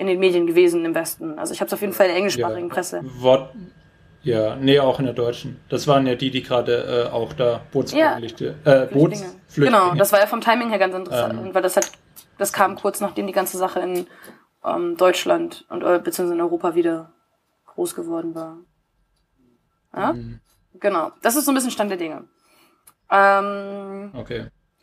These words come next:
Speaker 1: und Aung San Suu Kyi ist eben quasi, die wird weit-, weitgehend als Anführerin der Demokratiebewegung gesehen. Ähm, und sie war selber sehr lange unter Hausarrest, war lange,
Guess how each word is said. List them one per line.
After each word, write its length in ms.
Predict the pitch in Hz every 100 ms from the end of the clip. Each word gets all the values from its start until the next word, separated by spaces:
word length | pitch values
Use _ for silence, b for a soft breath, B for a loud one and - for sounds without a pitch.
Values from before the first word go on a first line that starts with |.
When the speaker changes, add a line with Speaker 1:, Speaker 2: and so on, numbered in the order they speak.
| b b
Speaker 1:
und 140 | - 185
Aung 140 | 233
San 180 | 233 233
Suu 100 | 214
Kyi 220 | - 359
ist 100 | 370
eben 480 | - 233 226 226 214
quasi, 320 | - 214 214
die 120 | 202 202
wird 100 | 208
weit-, 200 | 202 196 _ -
weitgehend 480 | 190 190 - 202
als 160 | - -
Anführerin 540 | - 254 269 240 247
der 80 | 240
Demokratiebewegung 760 | 233 220 220 214 254 240 247 233
gesehen. 460 | 220 208 220 214 214 B B -
Ähm, 500 | 196 196 196 196 185
und 440 | - 202 202 202
sie 160 | - 208
war 120 | 190
selber 380 | 185 185 240 254
sehr 140 | 208 202
lange 240 | 196 208
unter 260 | 185 196 185
Hausarrest, 600 | 196 - 311 269 277 -
war 80 | 208
lange, 440 | 196 196 - -